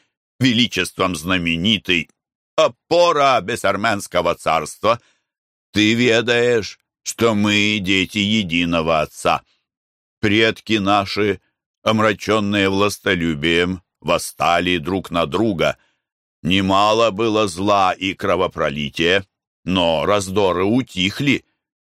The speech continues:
следы крови омылись млеком, и пламень вражды погас от воды любовной. Брат твой Менгли-Гирей снова возбудил междоусобие,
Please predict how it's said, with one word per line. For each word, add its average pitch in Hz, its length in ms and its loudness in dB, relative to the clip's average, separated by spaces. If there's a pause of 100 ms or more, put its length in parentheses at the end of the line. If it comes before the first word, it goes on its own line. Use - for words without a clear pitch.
(160)
следы 92 560 0
крови 113 640 0
омылись 92 680 -2
млеком, 87 920 0 (400)
и 131 120 2
пламень 160 600 0
вражды 147 540 0
погас 123 580 0
от 135 180 -4
воды 110 460 0
любовной. 135 1080 0 (320)
Брат 127 540 2
твой 131 300 0
Менгли-Гирей 98 1200 0 (300)
снова 101 560 0
возбудил 87 640 0
междоусобие, 80 1160 -2